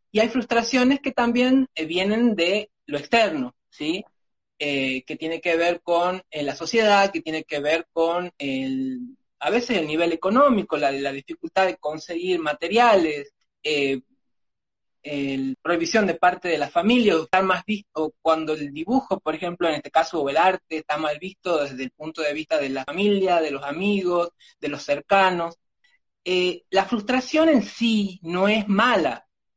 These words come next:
La frustración es un motor de cambio. Es muy, es muy, eh, importante que, que se entienda esto. La frustración bien,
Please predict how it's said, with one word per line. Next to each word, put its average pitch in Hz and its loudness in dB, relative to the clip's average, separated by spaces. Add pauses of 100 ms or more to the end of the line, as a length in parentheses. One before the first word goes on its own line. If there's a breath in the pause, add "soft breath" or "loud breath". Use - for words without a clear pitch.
(140)
La 151 -6
frustración 220 2
es 254 0
un 180 -4
motor 254 2
de 240 2
cambio. 151 0 (760)
Es 196 2
muy, 269 6
es 220 2
muy, 262 4
eh, 139 -4
importante 208 0
que, - -6 (100)
que 208 -16
se 202 -12
entienda 202 2
esto. 208 -4 (340 loud breath)
La 147 0
frustración 202 0 (360)
bien, 240 4